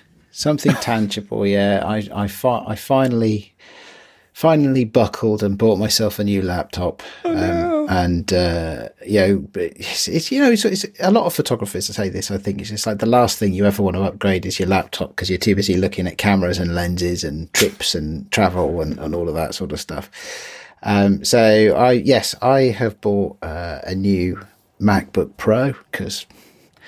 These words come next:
Speaker 1: 'cause I had a MacBook Pro before and I like 'em.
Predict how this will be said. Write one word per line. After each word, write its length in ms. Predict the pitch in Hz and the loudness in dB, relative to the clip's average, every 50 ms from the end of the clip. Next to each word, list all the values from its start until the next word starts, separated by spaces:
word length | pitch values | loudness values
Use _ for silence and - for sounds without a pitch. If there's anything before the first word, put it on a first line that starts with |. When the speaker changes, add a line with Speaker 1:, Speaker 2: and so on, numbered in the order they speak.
| - - - - - - - _ _ | -20 -18 -18 -18 -18 -20 -20 _ _
Speaker 1:
'cause 160 | - 101 95 | -4 -2 -2
I 40 | 82 | 0
had 160 | - 110 - | 0 0 2
a 40 | 101 | 4
MacBook 360 | 101 101 76 - - 104 - - | 2 2 2 0 -2 -2 -2 0
Pro 200 | - 113 110 101 | 0 2 2 2
before 360 | 104 101 - 127 131 131 127 | 0 0 0 2 2 2 2
and 80 | 117 110 | 2 0
I 60 | 107 | 0
like 340 | 104 113 120 127 123 - 127 | 0 0 -2 -2 -4 -4 -4
'em. 220 | 123 123 123 | -4 -4 -6